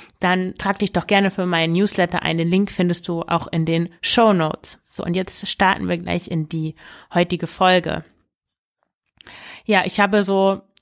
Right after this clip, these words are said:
in meinem Kopf gibt es so die drei Kokosnussritter der, ähm, Wegwerfartikel im Haushalt und das sind Frischhaltefolie,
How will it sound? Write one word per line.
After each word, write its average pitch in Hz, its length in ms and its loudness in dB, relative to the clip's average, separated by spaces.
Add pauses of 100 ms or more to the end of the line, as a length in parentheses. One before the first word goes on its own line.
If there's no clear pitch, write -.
in 185 380 -2
meinem 180 440 -2 (140)
Kopf - 360 -4
gibt 202 200 -2
es 190 120 -4
so 190 120 0
die 175 140 -8
drei 185 560 -2
Kokosnussritter 220 1200 0
der, 175 500 0
ähm, 165 500 -6 (1080)
Wegwerfartikel 208 880 0
im 180 160 -4
Haushalt 202 540 2
und 190 160 -6
das 180 180 -6
sind 180 240 -2
Frischhaltefolie, 226 1400 0